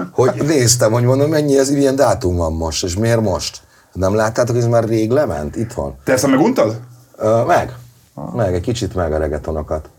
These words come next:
Speaker 1: Uncsi, mert ezt tudom, tudom, hoz-, hozod rá a kötelezőt.
Speaker 2: Aha.
Speaker 1: Nem, nem kihívás. Regi már sokkal jobb, mert azt szét tudod technikázni. Egy alap hip-hop is jobb,
Speaker 2: Aha.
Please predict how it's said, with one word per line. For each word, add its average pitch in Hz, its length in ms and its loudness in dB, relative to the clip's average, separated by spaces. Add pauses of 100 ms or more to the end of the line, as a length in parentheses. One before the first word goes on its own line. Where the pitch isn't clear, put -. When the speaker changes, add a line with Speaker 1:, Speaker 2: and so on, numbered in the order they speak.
(340)
Speaker 1:
Uncsi, 90 420 -2
mert 110 160 2
ezt 117 80 -4
tudom, 95 320 0 (120)
tudom, 104 220 0
hoz-, 90 200 -2 (160)
hozod 90 280 0
rá 95 60 4
a - 20 -4
kötelezőt. - 560 -4 (220)
Speaker 2:
Aha. 110 200 -4
Speaker 1:
Nem, 120 300 2
nem 151 160 2
kihívás. 92 720 -2 (480)
Regi 135 400 4
már 131 200 2
sokkal 90 420 0
jobb, 78 240 -2
mert 110 140 2
azt - 100 0
szét 107 180 0
tudod 90 200 0
technikázni. 73 800 -4 (400)
Egy 95 160 0
alap 104 260 4
hip-hop - 400 -2
is - 180 -4
jobb, 80 140 0
Speaker 2:
Aha. 160 260 -4